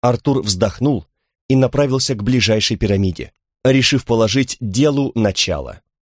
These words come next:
Но только-только он успел потянуться за крупным куском, лежавшим на самом верху, как с другой ее стороны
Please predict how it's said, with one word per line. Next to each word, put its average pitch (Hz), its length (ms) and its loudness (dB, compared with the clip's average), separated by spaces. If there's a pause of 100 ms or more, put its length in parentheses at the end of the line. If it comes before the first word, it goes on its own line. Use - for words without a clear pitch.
(300)
Но 123 240 2
только-только 143 880 0
он 101 160 0
успел 107 340 0
потянуться 127 800 0
за 110 200 0
крупным 101 380 -2
куском, 110 540 -2
лежавшим 123 580 0
на 110 120 2
самом 101 360 0
верху, 101 440 -4 (500)
как 123 220 0
с 92 80 -2
другой 139 460 2
ее 110 280 0
стороны 104 640 -2